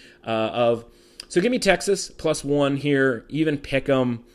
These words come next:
Uh, I think they move on and advance. Again, it's probably against Baylor, but again, this Oklahoma State team that at this point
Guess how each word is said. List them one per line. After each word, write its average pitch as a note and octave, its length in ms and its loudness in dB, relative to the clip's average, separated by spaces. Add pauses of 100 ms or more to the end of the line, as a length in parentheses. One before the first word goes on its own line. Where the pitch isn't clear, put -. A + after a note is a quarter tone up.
(260)
Uh, A2+ 240 -2
I C3 140 0
think D3 240 -2
they C3 240 2
move B2+ 240 2
on A2+ 300 -2
and G#2 260 -6
advance. C3 400 -4
Again, A2+ 220 -4
it's G2 100 -12
probably C#3 560 0
against A#2+ 340 0
Baylor, A#2+ 380 0
but A2+ 100 -2
again, B2 200 -2
this G#2 180 -6
Oklahoma B2 300 -4
State D3+ 260 -2
team A#2+ 140 -6
that G2+ 140 -8
at - 220 -8
this C#3+ 200 -2
point D#3+ 560 -2